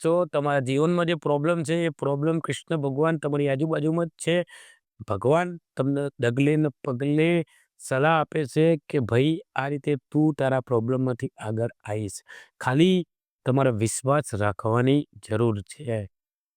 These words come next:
તો લાલો પિક્ચર છે ને ભાઈ, હજુ જોયું ના હોય ને, તો જોતા આવો. આ once a lifetime opportunity કહેવાય.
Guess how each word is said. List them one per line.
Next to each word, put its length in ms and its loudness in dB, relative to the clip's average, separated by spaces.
તો 300 2
લાલો 380 2
પિક્ચર 340 -2
છે 120 0
ને 80 -2
ભાઈ, 400 -4
હજુ 160 2
જોયું 320 4
ના 120 0
હોય 120 0
ને, 100 -4
તો 100 -4
જોતા 380 -4
આવો. 320 0
આ 400 2
once 300 2
a 60 2
lifetime 500 0
opportunity 480 -2
કહેવાય. 400 -2